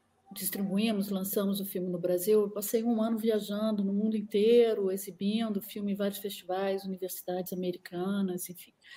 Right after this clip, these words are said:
E aí eu voltei, a, a, a,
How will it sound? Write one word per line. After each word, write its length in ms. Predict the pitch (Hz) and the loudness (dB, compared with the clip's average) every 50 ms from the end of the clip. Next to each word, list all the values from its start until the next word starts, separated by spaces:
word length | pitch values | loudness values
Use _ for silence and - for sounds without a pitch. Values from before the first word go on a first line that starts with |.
| - - - - - - _ - - | -20 -20 -20 -20 -20 -20 _ 2 6
E 80 | 302 | 8
aí 160 | 294 285 294 | 8 8 8
eu 100 | 311 320 302 | 6 6 6
voltei, 380 | 311 294 294 294 - 269 277 | 4 2 2 6 6 8 8
a, 40 | 277 269 | 8 6
a, 640 | 247 233 - - 226 220 214 208 208 - - 196 190 190 - - - 185 180 180 180 175 170 175 175 - - - | 4 2 0 -2 0 0 2 0 0 -2 -2 -2 -4 -4 -4 -4 -4 -4 -4 -4 -4 -6 -8 -10 -12 -12 -10 -12
a, 60 | - | -12